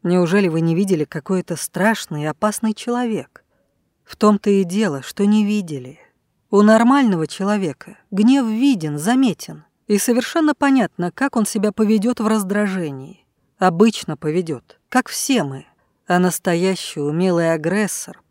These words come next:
прячет свою страшную агрессию, как лютого тигра, и извиняется изо всех сил, если тигр выглянул наружу на минуточку.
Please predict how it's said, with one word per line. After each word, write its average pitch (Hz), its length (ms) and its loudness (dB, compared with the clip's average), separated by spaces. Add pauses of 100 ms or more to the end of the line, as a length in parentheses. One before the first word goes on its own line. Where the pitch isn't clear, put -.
прячет 214 460 0
свою 156 300 -2
страшную 170 600 -2
агрессию, 170 600 -4
как - 240 -6
лютого 240 440 0
тигра, 175 540 -6 (360)
и 190 200 6
извиняется 185 800 0
изо 147 200 -2
всех 180 300 -4
сил, 226 340 -2
если 151 380 -4
тигр 160 500 -4
выглянул 190 580 0
наружу 190 500 0
на 156 140 -4
минуточку. 175 720 -6